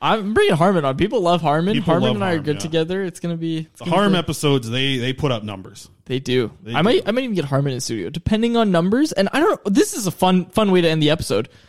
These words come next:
Speaker 1: Bonnie Henry just announced all, all, ah, geez, what's the word I'm looking for? All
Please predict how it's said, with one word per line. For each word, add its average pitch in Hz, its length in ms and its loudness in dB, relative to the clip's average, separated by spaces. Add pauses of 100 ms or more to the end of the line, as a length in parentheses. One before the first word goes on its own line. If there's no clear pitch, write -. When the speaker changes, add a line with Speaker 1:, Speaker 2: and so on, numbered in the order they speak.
(240)
Speaker 1:
Bonnie 220 200 0
Henry 196 260 2
just 131 240 -6
announced 131 320 -6 (140)
all, 208 520 2 (400)
all, 220 460 2 (1200)
ah, 131 280 -8 (100)
geez, 110 220 -8
what's - 280 -14
the - 60 -14
word 92 140 -8
I'm 90 80 -10
looking 80 120 -14
for? - 260 -12
All 220 460 -2